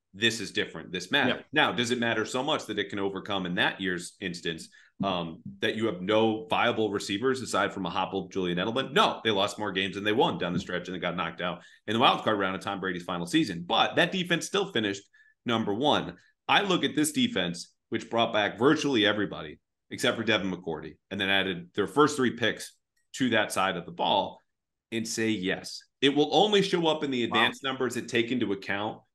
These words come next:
Speaker 1: the strength of schedule, which is the big point, because again, that's what boosted that, that
Speaker 2: <laughs>
Speaker 1: twenty nineteen
Speaker 2: Time
Speaker 1: defense.
Speaker 2: out.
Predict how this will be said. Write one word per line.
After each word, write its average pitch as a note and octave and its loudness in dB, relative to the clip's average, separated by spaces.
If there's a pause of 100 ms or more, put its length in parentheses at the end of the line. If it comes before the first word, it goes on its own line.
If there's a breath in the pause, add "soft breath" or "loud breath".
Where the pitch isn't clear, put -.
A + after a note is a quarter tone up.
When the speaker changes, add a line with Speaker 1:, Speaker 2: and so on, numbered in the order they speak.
(280)
Speaker 1:
the A#2 0
strength B2 2
of B2 -2
schedule, A#2+ 2
which A2 0
is G#2 -6
the G#2+ -2
big G2 0
point, G#2 -2
because A2+ -4
again, E3 4
that's G#2 2
what B2+ -6
boosted C4+ 4
that, B3 8
that - 4
Speaker 2:
<laughs> E4 6
Speaker 1:
twenty - 4
nineteen A#2 2
Speaker 2:
Time C#4 6
Speaker 1:
defense. F#3+ 6
Speaker 2:
out. - 0